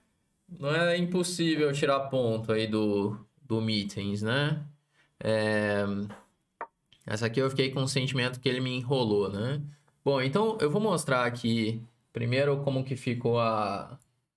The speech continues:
a questão da precisão. Eu vou só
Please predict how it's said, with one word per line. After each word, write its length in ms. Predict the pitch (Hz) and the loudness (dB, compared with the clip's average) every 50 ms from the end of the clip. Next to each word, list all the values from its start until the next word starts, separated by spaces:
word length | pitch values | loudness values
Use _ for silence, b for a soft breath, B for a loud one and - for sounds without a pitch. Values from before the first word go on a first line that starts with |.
| _ _ _ _ - | _ _ _ _ -12
a 80 | 107 | -8
questão 340 | 113 - 117 113 - 120 117 | -4 -4 -4 -2 -2 0 2
da 120 | 120 117 113 | 2 2 2
precisão. 1000 | - - 117 117 117 120 - 135 120 104 101 110 120 143 170 202 226 226 - - - _ _ _ _ _ _ _ _ _ _ _ _ _ _ _ _ _ _ _ _ _ _ _ _ _ _ _ _ _ _ _ _ _ _ _ _ _ _ _ _ _ _ _ _ _ _ _ _ _ _ _ _ _ _ _ _ _ _ _ | 0 0 0 0 -2 -2 -2 -2 -2 0 0 0 0 2 0 0 -2 -2 -6 -10 -16 _ _ _ _ _ _ _ _ _ _ _ _ _ _ _ _ _ _ _ _ _ _ _ _ _ _ _ _ _ _ _ _ _ _ _ _ _ _ _ _ _ _ _ _ _ _ _ _ _ _ _ _ _ _ _ _ _ _ _
Eu 140 | - 113 107 | -4 -4 -2
vou 160 | 110 113 113 | 0 0 -2
só 640 | 113 - - 117 113 113 113 110 107 104 101 101 | -2 -2 0 0 2 2 2 0 0 -2 -4 -8